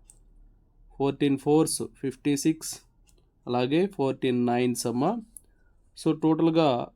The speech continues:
ఇక్కడ R అనేది ఫార్టీ నైన్ వచ్చింది. క్యాపిటల్ R ఏమవుతుంది? ఫార్టీ నైన్ ప్లస్ సెవెన్ ఎంత వస్తుందమ్మా? ఫిఫ్టీ సిక్స్ వస్తుంది. So, ఇప్పుడు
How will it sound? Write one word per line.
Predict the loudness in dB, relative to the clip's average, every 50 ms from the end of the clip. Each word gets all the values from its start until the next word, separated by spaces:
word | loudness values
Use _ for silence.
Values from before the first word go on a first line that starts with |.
| _ _ _ _ _ _ _ _ _ _ -10
ఇక్కడ | -10 -6 0 2 4 4 4 4 2 0 -2 -4 -8 -14 -20 _ _ _ _ _ _ -2 4 6 8 8
R | 8 6
అనేది | 4 4 2 2 2 2 2 2 0 -2 -4 -6 -10 _ -2
ఫార్టీ | 0 0 0 0 -2 -2 -2 -2
నైన్ | -2 -2 -4 -4 -6
వచ్చింది. | -6 -4 -4 -2 0 0 0 -2 -4 -8 _ -20 -20 _ _ _ _ 2
క్యాపిటల్ | 4 6 6 4 4 2 4 6 6 6
R | 6
ఏమవుతుంది? | 4 2 2 2 2 0 0 -2 0 0 2 2 2 2 0 -2 0
ఫార్టీ | 0 2 2 0 0 0 0 0 2 2
నైన్ | 2 2 2 2 2
ప్లస్ | 2 2 2 2 0 -4 -8 -12 _ _ _ _ _ -20 _ _ _ _ _ _ _ -10
సెవెన్ | -6 0 2 2 2 2 0 -2 -4 -6 _ _ _ _ -8 -4 -4
ఎంత | -2 0 0 -2
వస్తుందమ్మా? | -2 -2 -2 -2 0 0 0 -2 -2 -6 -8 _
ఫిఫ్టీ | -6 -6 -6 -4 _ -2 0 0 -2 -4 -6 -6 -4
సిక్స్ | -6 -6 -4 -4 -6 -6
వస్తుంది. | -6 -6 -8 -10 -8 -8 -6 -8 -10 -12 _ _ _ _ _ _ _ _ _ -6 0
So, | 2 2 2 2
ఇప్పుడు | 2 2 2 4